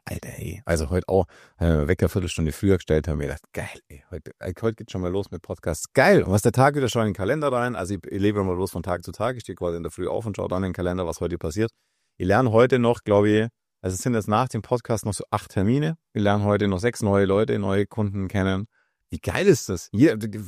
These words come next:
geil. Und das ist doch hier ähnlich. Also es ist dein Baby, das ist sowieso immer schon mal was anderes von der Wertschätzung. Aber was ja hier, schau mal, das liebe ich so an meinem Job. Und das zum Beispiel, sagen ganz viele Leute, das muss ja furchtbar, das ist ja nicht planbar.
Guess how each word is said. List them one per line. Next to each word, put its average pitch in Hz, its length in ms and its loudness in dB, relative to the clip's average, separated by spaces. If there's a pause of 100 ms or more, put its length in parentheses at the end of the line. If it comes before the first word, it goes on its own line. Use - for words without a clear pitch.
geil. 160 440 2
Und 107 120 2
das 117 80 0
ist 131 120 -6
doch 117 80 0
hier 160 460 2
ähnlich. 165 360 2
Also 104 140 4
es 95 100 0
ist 101 160 -4
dein 95 180 0
Baby, 165 240 6
das 113 180 0
ist 104 140 -2
sowieso 113 460 -2
immer 117 220 -2
schon 107 120 -4
mal 98 120 -2
was 85 100 -4
anderes 123 260 -6
von 107 100 0
der 92 100 2
Wertschätzung. 131 500 0 (340)
Aber 104 200 6
was 104 140 4
ja 110 80 4
hier, 151 360 4 (340)
schau 123 100 4
mal, 110 100 8
das 123 160 6
liebe 127 200 4
ich 113 60 4
so 104 140 2
an 101 80 6
meinem 92 240 6
Job. - 240 0
Und 95 140 0
das 98 120 0
zum 98 140 -2
Beispiel, 95 420 2
sagen 95 160 2
ganz 98 180 0
viele 92 140 2
Leute, 87 180 2
das 85 180 -4
muss 92 140 0
ja 85 80 -2
furchtbar, 127 320 0
das 82 120 -6
ist 87 100 -4
ja 85 60 0
nicht 80 160 -2
planbar. 85 500 -2